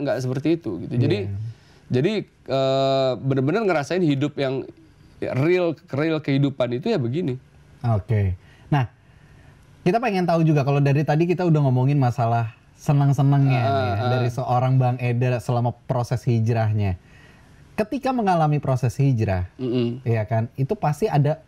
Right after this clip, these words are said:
Speaker 2: penyesalan yang dilakukan kayak, "Aduh, kenapa dulu gua begini? Kenapa
Speaker 1: Hmm.
Speaker 2: dulu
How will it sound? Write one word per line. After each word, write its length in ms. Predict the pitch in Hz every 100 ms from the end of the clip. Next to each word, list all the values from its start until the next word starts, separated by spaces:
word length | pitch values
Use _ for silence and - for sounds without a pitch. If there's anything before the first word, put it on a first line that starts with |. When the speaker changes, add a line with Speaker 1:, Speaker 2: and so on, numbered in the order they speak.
| -
Speaker 2:
penyesalan 640 | 156 147 143 156 160 156
yang 80 | 147
dilakukan 560 | 127 135 - 147 135
kayak, 240 | 123 123 - - - - - - -
"Aduh, 160 | - 131
kenapa 460 | 135 175 226 262 - - - 190
dulu 260 | 165 139 131
gua 120 | 127
begini? 280 | 117 117 117
Kenapa 540 | 123 170 247 269 - -
Speaker 1:
Hmm. 80 | 156
Speaker 2:
dulu 180 | 135